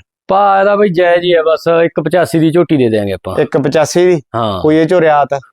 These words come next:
Speaker 1: ਰਿਆ ਉਹ ਜਿਹਾ ਮਾਣ ਤਾਣ ਕਰ ਦਿਆਂਗੇ ਮੌਕੇ ਤੇ, ਜਿਹੜਾ ਕੋਈ ਆਊਗਾ ਭਾਈ ਆਪਣਾ ਵੀਡੀਓ ਦੇਖ ਕੇ।
Speaker 2: ਠੀਕ ਆ, ਠੀਕ ਆ।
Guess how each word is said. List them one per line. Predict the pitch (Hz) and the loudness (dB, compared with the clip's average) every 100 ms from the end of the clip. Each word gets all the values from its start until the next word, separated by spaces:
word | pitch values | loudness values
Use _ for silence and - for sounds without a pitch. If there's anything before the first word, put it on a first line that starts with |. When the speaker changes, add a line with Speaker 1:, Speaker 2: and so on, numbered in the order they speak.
| _ 143 | _ -2
Speaker 1:
ਰਿਆ | 165 175 | 0 2
ਉਹ | 175 | 0
ਜਿਹਾ | 185 | 2
ਮਾਣ | 185 180 | 0 0
ਤਾਣ | 180 185 175 | -2 -2 0
ਕਰ | 139 120 | -2 -2
ਦਿਆਂਗੇ | 123 | -6
ਮੌਕੇ | 135 135 - 139 | -4 -4 -2 -2
ਤੇ, | 139 | 0
ਜਿਹੜਾ | 143 143 147 135 | 0 2 0 -2
ਕੋਈ | 139 135 | -2 0
ਆਊਗਾ | 123 117 117 135 | 0 0 -2 -2
ਭਾਈ | 127 | -2
ਆਪਣਾ | 117 120 | -2 -4
ਵੀਡੀਓ | 117 123 135 | -4 -2 -2
ਦੇਖ | 131 117 | -2 -4
ਕੇ। | - 131 - _ | -4 -6 -6 _
Speaker 2:
ਠੀਕ | 147 139 123 | -2 0 2
ਆ, | 117 | 0
ਠੀਕ | 113 117 113 | 0 0 0
ਆ। | 107 | 0